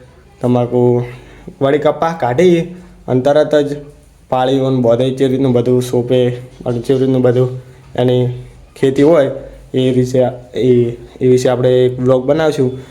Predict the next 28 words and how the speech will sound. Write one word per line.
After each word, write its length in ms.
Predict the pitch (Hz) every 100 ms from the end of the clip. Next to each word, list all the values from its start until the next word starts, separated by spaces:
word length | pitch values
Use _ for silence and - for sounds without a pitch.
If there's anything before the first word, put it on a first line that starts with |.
| - -
અહીં 140 | 131
તો 80 | 131
હજુ 180 | 135 135
ઘણો 300 | 127 127 139
સમય 320 | 127 123 120
છે 160 | 120 156 - - - - - - - - - - -
અને 180 | 131 120
હાલ 160 | 120
તો 120 | 123
એવું 180 | 156 156
થાય 240 | 156 135 127
કે 140 | 135
રોજે 300 | 131 139 147
રોજ 200 | 147 147
શું 140 | 147
નાખવું, 320 | 139 120 127 120
પણ 280 | 123 123
તોય 200 | 123 131
ગમે, 440 | 131 131 139 139 135 - - - -
ગમે 300 | 127 135 143
કોઈક 180 | 135 135
વિચારીને 680 | 131 131 139 135 135 131 131 - - -
વીડિયો 340 | 123 123 139
તો 120 | 139
અપલોડ 220 | 131 143 139
કરવો 220 | 135 143
જ 100 | -
પડે. 200 | 143 139